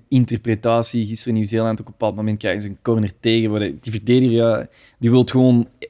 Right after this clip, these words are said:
als eerste op de bal gaan, die raakt die aan en die gaat over de achterlijn. Ja, ik bedoel, mocht je die bal dan niet meer spelen? Of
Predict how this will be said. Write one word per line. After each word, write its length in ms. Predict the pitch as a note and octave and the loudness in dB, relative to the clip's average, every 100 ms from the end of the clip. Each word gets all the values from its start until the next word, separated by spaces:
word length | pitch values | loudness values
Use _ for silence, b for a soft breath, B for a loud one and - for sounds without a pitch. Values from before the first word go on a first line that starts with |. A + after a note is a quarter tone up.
| - | -2
als 260 | A2 G#2 - | 0 0 2
eerste 360 | C3 C3 B2+ | 2 4 2
op 80 | G#2+ | 2
de 60 | G#2 | 2
bal 240 | G#2 C#3 | 4 4
gaan, 200 | C#3 C3 B2+ | 4 2 0
die 180 | A#2+ | 0
raakt 220 | A2+ A#2+ - | 2 0 0
die 140 | B2 | 0
aan 240 | B2 C#3 | 2 2
en 100 | B2+ | 4
die 100 | B2 | 4
gaat 140 | A#2+ B2+ | 4 4
over 200 | B2 A2+ | 4 2
de 100 | A2 | 0
achterlijn. 400 | D3+ D3 B2+ A#2+ | 0 2 2 4
Ja, 200 | C3 - | 2 0
ik 200 | C#3+ C#3 | -6 -6
bedoel, 240 | C#3+ C3 | 0 2
mocht 220 | C3+ C#3 | 4 2
je 60 | C#3+ | 2
die 100 | B2+ | 2
bal 180 | A2+ C#3 | 4 4
dan 100 | C#3 | 6
niet 100 | B2+ | 4
meer 80 | A#2 | 2
spelen? 520 | - D3 D#3+ A2+ B2 | 0 0 2 2 0
Of 260 | A2 - | -2 -6